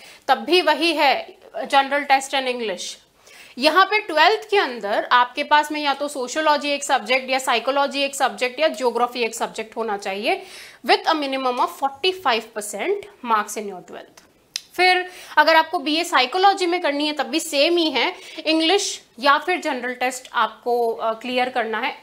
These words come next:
या फिर नहीं, English and general test you have to clear सीयूईटी में। And, अ, साइकोलॉजी, सोशियोलॉजी और ज्योग्राफी में से एक सब्जेक्ट with minimum forty five percent marks।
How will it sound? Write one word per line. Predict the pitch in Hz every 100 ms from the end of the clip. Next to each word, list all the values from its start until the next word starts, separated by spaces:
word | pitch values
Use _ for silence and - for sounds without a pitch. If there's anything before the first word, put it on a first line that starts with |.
| -
या | 254 240 247
फिर | 254 285
नहीं, | 254 196
English | 277 277 339 - -
and | 262 320 294
general | 254 233 226
test | 247 - 240
you | 240
have | 233 247
to | 233
clear | 190 226 381 - - - -
सीयूईटी | - 320 339 320 220 220
में। | 220 359 427 - - _ 254
And, | 262 269 269 269
अ, | 269 269 254 - _ _ _ _
साइकोलॉजी, | - 339 330 359 349 339 392 415 - _ _ _ _ _ _ _ -
सोशियोलॉजी | 339 320 359 339 320 370
और | 392 277 269
ज्योग्राफी | 240 233 240 277
में | 262
से | 262
एक | 254 254
सब्जेक्ट | 240 180 247 415 - - - - -
with | 294
minimum | 302 269 220 226
forty | 381 - 214
five | 226 226 220 226
percent | 208 277 403
marks। | - 208 214 165 - -